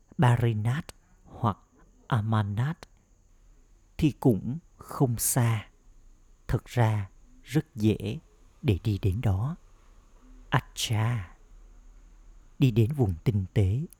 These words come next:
và thế giới linh hồn thì dễ dàng hơn. Hay là dễ dàng hơn để đi đến Amanat và Barinat? Vùng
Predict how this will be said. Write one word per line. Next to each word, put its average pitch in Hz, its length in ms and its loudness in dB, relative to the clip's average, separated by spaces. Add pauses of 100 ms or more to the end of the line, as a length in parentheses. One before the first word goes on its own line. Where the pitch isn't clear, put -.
(340)
và 127 280 2
thế 120 180 0
giới 117 220 2
linh 156 220 2
hồn 98 380 -2 (340)
thì 143 140 0
dễ 110 220 2
dàng 120 380 0
hơn. 135 360 0 (1500)
Hay 175 240 0
là 95 360 -2 (500)
dễ 107 300 0
dàng 107 240 0
hơn 104 420 0 (560)
để 98 280 2
đi 101 160 0
đến 104 320 0 (280)
Amanat 101 640 -2 (480)
và 113 380 0
Barinat? 120 640 0 (2250)
Vùng 110 180 0